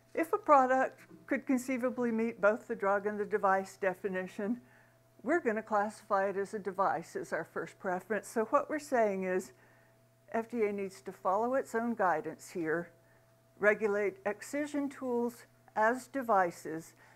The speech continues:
and that in no way prejudices the ability of other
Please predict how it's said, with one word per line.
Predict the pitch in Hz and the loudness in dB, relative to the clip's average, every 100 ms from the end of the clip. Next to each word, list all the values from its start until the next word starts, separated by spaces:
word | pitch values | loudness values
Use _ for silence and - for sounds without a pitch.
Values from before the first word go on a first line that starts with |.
| _ | _
and | - 220 | -4 0
that | 240 233 - | 4 4 2
in | 226 220 233 | -4 -2 0
no | 262 277 | 2 2
way | 277 247 240 | 2 2 0
prejudices | 240 - 247 240 208 220 175 180 - 185 175 - - _ - | -2 -4 -2 -2 -2 -8 -6 -6 -6 -8 -8 -12 -20 _ -6
the | 208 | -2
ability | 185 208 202 202 214 190 | 0 0 0 -2 -4 -4
of | 185 185 - - | -2 -4 -6 2
other | 214 233 262 262 | 2 4 0 -2